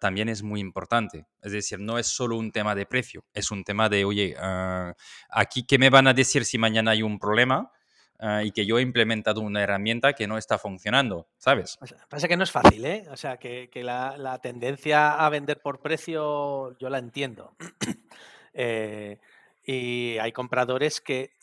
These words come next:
Speaker 2: alguien cuando, cuando tú
Speaker 1: O sea,
Speaker 2: estás
Speaker 1: es cu-,
Speaker 2: comprando
Speaker 1: o sea,
Speaker 2: algo
Speaker 1: tú, tú que eres un supercomercial, eh, ¿qué les
Speaker 2: Vale.
Speaker 1: dices al equipo cuando están enfrente de un competidor que baja el precio? ¿Qué les dices? Entre tú y yo, no hay nadie que escucha aquí.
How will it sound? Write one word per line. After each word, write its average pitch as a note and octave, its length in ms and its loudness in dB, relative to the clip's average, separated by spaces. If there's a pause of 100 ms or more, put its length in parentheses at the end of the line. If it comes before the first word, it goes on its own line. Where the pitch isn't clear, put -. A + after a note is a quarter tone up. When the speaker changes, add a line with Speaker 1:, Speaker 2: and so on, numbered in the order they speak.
(160)
Speaker 2:
alguien E3 300 -4
cuando, C#3+ 440 -2
cuando A#2+ 200 -8
tú - 100 0
Speaker 1:
O - 20 2
sea, D#3+ 120 6
Speaker 2:
estás - 20 -
Speaker 1:
es E3 60 -2
cu-, F#3 120 8
Speaker 2:
comprando F3 240 8
Speaker 1:
o E3 40 8
sea, D#3 100 12
Speaker 2:
algo D#3 160 8
Speaker 1:
tú, F3 180 2
tú E3 140 6
que E3+ 100 8
eres E3 260 8
un D#3 120 -2
supercomercial, B2+ 960 0
eh, G#2+ 360 -2
¿qué C3+ 80 6
les B2+ 220 0
Speaker 2:
Vale. C3 100 -2
Speaker 1:
dices B2+ 240 0
al A#2 100 8
equipo B2+ 440 2
cuando A2+ 280 4
están A2 240 2
enfrente A#2+ 640 0
de G#2+ 240 2
un G#2 100 -2
competidor A2+ 640 0
que A#2+ 100 2
baja G#2 240 -2
el G#2 120 -2
precio? G2 320 -10 (220)
¿Qué C#3+ 120 -2
les C3 140 -2
dices? A2 400 -10 (600)
Entre B2+ 300 4
tú D3+ 120 2
y C#3+ 60 6
yo, A2+ 140 4
no A#2+ 120 4
hay C3+ 120 6
nadie B2+ 240 4
que C3 80 -4
escucha - 380 -8
aquí. - 220 -16